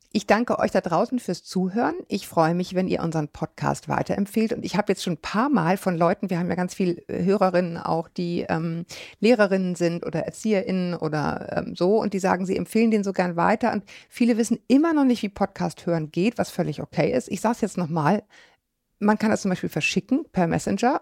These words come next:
ähm, und da muss man einfach nur auf den Link drücken. Also erzählt das gerne weiter. Es ist umsonst, wie ihr wisst.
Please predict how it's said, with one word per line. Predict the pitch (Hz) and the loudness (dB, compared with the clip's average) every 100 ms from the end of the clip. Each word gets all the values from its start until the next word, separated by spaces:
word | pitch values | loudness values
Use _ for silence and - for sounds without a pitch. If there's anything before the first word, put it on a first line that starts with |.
| - | 0
ähm, | 190 190 196 | 0 0 -4
und | 208 | -2
da | 202 | -2
muss | 180 | -2
man | - | -4
einfach | 170 175 | -4 -4
nur | 175 | -4
auf | |
den | - 196 | -2 0
Link | 175 196 202 | 2 2 0
drücken. | - - - | -6 -8 -6
Also | 170 | -2
erzählt | - 196 240 247 | -2 2 0 2
das | 233 | -2
gerne | 214 196 190 | 0 0 0
weiter. | 165 170 226 233 | 2 2 2 -2
Es | 202 | -2
ist | 196 - | -8 -8
umsonst, | 139 - 156 233 277 - | -4 2 2 2 -2 -2
wie | - | 0
ihr | 240 | 2
wisst. | 247 - - | 0 -2 -14